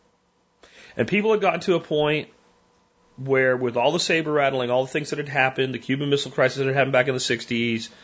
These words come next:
all the things that went on through the seventies, things got better, but it seemed like that didn't go away. We had a thing called out, called, come out called The Day After, a two-day miniseries that showed what the reality of nuclear war would be like and when it ended.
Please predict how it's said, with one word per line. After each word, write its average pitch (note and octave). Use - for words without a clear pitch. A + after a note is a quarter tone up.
all C#3
the E3
things E3
that D3+
went D3+
on C#3+
through D3
the C#3
seventies, A#2+
things D#3+
got F3+
better, D#3
but C#3
it A#2+
seemed E3
like C3
that C#3
didn't D3
go B2
away. G#2
We C#3
had C#3+
a C3+
thing C#3+
called C#3
out, C3+
called, D3
come C#3
out C3
called C#3
The A#2+
Day A#2+
After, A#2
a G#2
two-day B2
miniseries A#2+
that A#2
showed B2+
what A2
the A#2
reality A2
of G2
nuclear A2+
war G#2+
would G#2
be A2
like A2
and G#2+
when A2
it G#2
ended. B2+